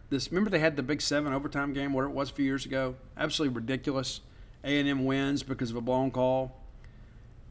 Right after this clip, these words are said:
Twenty-seven twenty-four, and Ed Orgeron, you know, leaves with his hands held high. They have reached bowl eligibility. They were four and six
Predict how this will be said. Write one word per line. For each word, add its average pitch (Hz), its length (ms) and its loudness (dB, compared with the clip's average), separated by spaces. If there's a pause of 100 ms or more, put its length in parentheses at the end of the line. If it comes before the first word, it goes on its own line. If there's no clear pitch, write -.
(440)
Twenty-seven 185 600 6
twenty-four, 143 840 4
and 131 140 0
Ed 135 120 2
Orgeron, 131 800 2 (100)
you 135 120 0
know, 127 80 2
leaves 135 440 6
with 131 140 2
his 127 300 0
hands 143 320 0
held 135 180 2
high. 120 420 0
They 120 180 -2
have 117 120 -4 (180)
reached 139 360 4
bowl 135 160 4
eligibility. 120 760 0
They 165 140 -4
were 185 100 0
four 190 320 4
and 175 160 6
six - 580 4